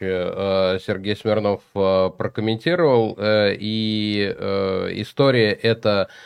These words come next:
э, она, конечно, не единичная, э, и продолжает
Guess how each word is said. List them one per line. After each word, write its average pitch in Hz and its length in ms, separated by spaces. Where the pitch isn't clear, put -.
э, - 60
она, 110 460
конечно, 120 400
не 117 240
единичная, 117 1040
э, 104 60
и 104 40
продолжает 107 720